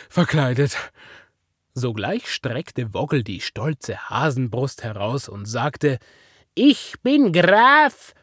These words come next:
Doch da fiel ihm Wiggle ins Wort. „Das ist Graf Woggleboggle aus Siebenblablub und ich bin die kopflose Reiterin.“ „Ich darf doch sehr bitten“, sagte Woggle aufgebracht. „Ich bin der Vampir.“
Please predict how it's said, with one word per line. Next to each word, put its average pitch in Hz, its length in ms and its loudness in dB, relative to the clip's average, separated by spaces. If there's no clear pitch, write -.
Doch 143 180 0
da 208 220 4
fiel 233 260 2
ihm 139 240 -2
Wiggle 139 280 0
ins 98 240 -10
Wort. - 360 -14
„Das 220 240 0
ist 220 220 -4
Graf 170 340 4
Woggleboggle 175 760 4
aus 131 280 -4
Siebenblablub 175 880 4
und 202 200 -2
ich 285 260 4
bin 240 200 2
die 175 140 -2
kopflose 247 760 6
Reiterin.“ 123 600 -2
„Ich 196 220 0
darf 285 380 6
doch 302 160 6
sehr 302 320 8
bitten“, 302 540 6
sagte 113 420 -6
Woggle 117 300 -4
aufgebracht. - 680 -8
„Ich - 360 2
bin 320 220 4
der 294 240 6
Vampir.“ 339 640 6